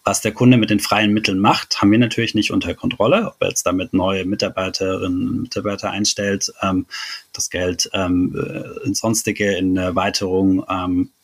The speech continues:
der Blumenfarm beispielsweise investiert, ähm, wissen wir natürlich nicht, können wir nicht beeinflussen, aber wir haben ja erstmal dafür gesorgt,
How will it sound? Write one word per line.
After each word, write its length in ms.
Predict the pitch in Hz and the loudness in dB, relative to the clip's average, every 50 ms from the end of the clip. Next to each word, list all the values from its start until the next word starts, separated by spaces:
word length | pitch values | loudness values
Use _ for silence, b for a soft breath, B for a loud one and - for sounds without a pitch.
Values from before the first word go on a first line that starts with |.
| _ - | _ -8
der 80 | - 104 | -8 -6
Blumenfarm 540 | - - 123 120 123 107 - - - 98 | -2 0 4 4 4 4 2 0 0 0
beispielsweise 640 | 90 92 95 - - 123 - - 101 95 92 - 98 | 0 0 -2 -2 -4 -4 -2 0 0 0 0 0 0
investiert, 760 | 95 92 92 90 - - - 101 101 95 95 - - - - - | 0 2 2 0 0 0 2 2 2 2 2 0 -2 -4 -2 -2
ähm, 500 | 98 92 90 87 90 87 85 - - - _ | -2 0 2 4 4 2 2 -2 -6 -6 _
wissen 280 | - 107 131 127 - 156 | 2 2 4 4 6 6
wir 80 | 135 127 | 6 6
natürlich 360 | 120 113 110 - - 120 - | 4 2 0 -2 -2 0 2
nicht, 160 | 127 123 123 | 2 2 2
können 160 | - - 98 101 | 2 2 2 4
wir 40 | |
nicht 140 | 104 107 - | 2 2 0
beeinflussen, 640 | - - - 104 120 139 131 - 135 127 - - 107 | -2 -4 0 2 2 2 2 2 0 0 2 0 0
aber 180 | 98 92 90 92 | -2 -2 -2 -2
wir 120 | 98 98 | -2 0
haben 100 | 107 107 | 0 0
ja 80 | 98 - | 0 0
erstmal 240 | 104 - - 110 | -2 -2 -2 -2
dafür 260 | 92 101 95 - 104 98 | -2 -2 -4 -4 -4 -4
gesorgt, 640 | - 92 85 92 90 92 110 131 139 - - | -4 -4 -2 -2 0 2 2 2 2 0 -4